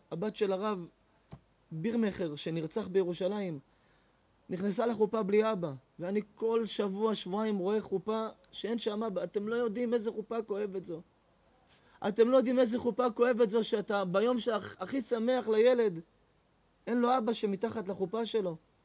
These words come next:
אני ככה עומד עם מידן הצדיקה הזו, ואני, והיא אומרת לי, "אבא חסר לי." ואני יודע, ואני יודע, בעזרת השם, היא תדע להיכנס לחופה, ואבא שלה לא יהיה שם. וזה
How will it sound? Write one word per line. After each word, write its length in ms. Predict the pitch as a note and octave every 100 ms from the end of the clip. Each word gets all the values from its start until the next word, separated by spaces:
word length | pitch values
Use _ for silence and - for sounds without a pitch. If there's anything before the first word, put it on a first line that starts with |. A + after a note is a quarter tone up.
| _ _ _ _ -
אני 120 | G3
ככה 240 | A#3 G3+
עומד 280 | G3+ A3+ G3+
עם 200 | G#3 F#3+
מידן 400 | - F3+ F3+ A3
הצדיקה 540 | G#3 - E3+ F3 G3+ G#3
הזו, 260 | F3+ E3+ D#3
ואני, 400 | E3 F3+ F3+ E3+ - _ _ _ _ _ -
והיא 80 | F#3
אומרת 280 | G#3+ B3 A#3
לי, 180 | A3 A3+
"אבא 140 | G#3+
חסר 440 | G#3 F#3+ A3+ A#3+
לי." 180 | G#3+ D#3 C#3 _ _ _ _ _ _ _ _ _ _ _ _ _ _ _ _ _ _ _ _ _ _
ואני 180 | F#3 A3
יודע, 240 | A3+ F#3+ F3
ואני 160 | G3+
יודע, 380 | G#3+ G3+ B3+ B3 G#3+ - _ _ -
בעזרת 400 | G3+ G3+ A#3+ A3+
השם, 220 | A#3 A#3+
היא 80 | A3
תדע 160 | G3
להיכנס 320 | A#3 B3+ A#3
לחופה, 320 | A3 G#3 A#3 A#3
ואבא 320 | G#3+ B3 A#3
שלה 160 | A3 G#3+
לא 160 | A#3 A#3
יהיה 220 | B3 B3
שם. 360 | - F3+ C3 C3+ - - _ _ _ _ _ _ _ _ _ _ _ _ _ _ _ _ _ D#3
וזה 260 | F3 G3+